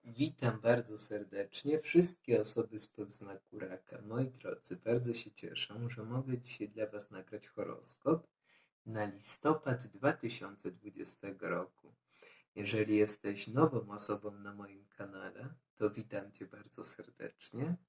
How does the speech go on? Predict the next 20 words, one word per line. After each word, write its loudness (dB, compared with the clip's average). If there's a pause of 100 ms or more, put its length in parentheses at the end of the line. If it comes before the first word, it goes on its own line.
(100)
i -4
zachęcam 0
do -6
subskrypcji -4
mojego -6
kanału, -2
abyś -4
był, 0
była 0
ze -4
wszystkim 2
na 4
bieżąco. -2 (1600)
Moi 12
drodzy, 6
horoskop, 8
który 8
dla 4
was 0
przedstawię, 0